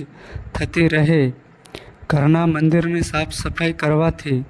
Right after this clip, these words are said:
લક્ષ્મીજી પ્રસન્ન રહે છે તેમજ આપના ઘરમાં સ્વસ્થાય સંબંધિત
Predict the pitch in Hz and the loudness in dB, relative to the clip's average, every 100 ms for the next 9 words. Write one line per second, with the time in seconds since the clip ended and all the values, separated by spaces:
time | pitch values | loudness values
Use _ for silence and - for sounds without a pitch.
0 | - - - - - - 143 143 170 165 | -14 -20 -20 -20 -6 0 0 0 0 0
1 | 156 170 - 143 - 160 160 151 156 160 | 2 0 0 -4 0 2 4 4 2 2
2 | 160 151 131 139 - - - - - - | 0 0 2 0 -6 -20 -20 -18 -18 -18
3 | - - - 151 151 165 165 147 147 165 | -18 -20 -2 2 4 4 2 0 0 0
4 | 160 151 143 147 160 156 147 151 - 170 | 0 0 0 2 0 0 -2 -2 -2 0
5 | 156 135 - - - - - 143 143 139 | 0 0 -4 -18 -20 -6 -2 2 2 2
6 | - 170 | 2 0